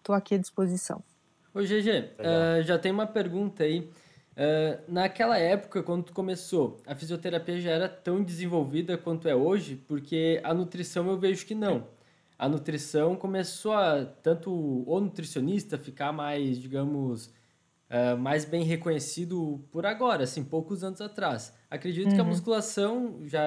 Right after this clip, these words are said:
Speaker 2: no caso do, do Gabriel, né? A musculação em si já tinha toda a base, mas também o profissional, o personal, ele começou a ficar mais co-, reconhecido agora, né? A fisioterapia
Speaker 1: Sim.
Speaker 2: já tinha isso ou foi com o tempo também, tipo, mais pra, mais recentemente?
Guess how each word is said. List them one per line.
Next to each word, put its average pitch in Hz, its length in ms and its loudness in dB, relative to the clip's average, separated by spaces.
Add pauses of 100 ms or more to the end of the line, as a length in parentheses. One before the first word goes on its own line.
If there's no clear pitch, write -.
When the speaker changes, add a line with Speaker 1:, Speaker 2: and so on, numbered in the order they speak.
(380)
Speaker 2:
no 135 360 -8
caso 147 240 -2
do, 135 180 -4
do 131 380 -4
Gabriel, 135 440 -2
né? 139 260 -6 (380)
A 139 80 -6
musculação 160 520 -2
em 196 40 -4
si 202 200 -6
já 202 160 -2
tinha 160 280 -4
toda 165 260 -2
a 160 40 0
base, 165 480 -2
mas 185 240 -6
também 170 240 -2
o - 20 -6
profissional, 147 540 -4
o 143 60 -4
personal, 131 520 -4
ele 143 120 -2
começou 151 340 -6
a - 20 0
ficar 160 160 -10
mais 156 220 -4
co-, 165 160 -10
reconhecido 151 640 -6
agora, 170 360 -2
né? 113 180 -6 (300)
A 147 80 -4
fisioterapia 190 640 -2
Speaker 1:
Sim. 180 60 4
Speaker 2:
já 165 120 0
tinha 208 320 -4
isso 233 600 -4
ou 202 180 0
foi 202 320 -2
com 196 260 -8
o 165 40 -4
tempo 170 320 -4
também, 151 280 0
tipo, 151 140 -12
mais 143 280 0
pra, 131 520 -4
mais 127 220 0
recentemente? 127 760 -4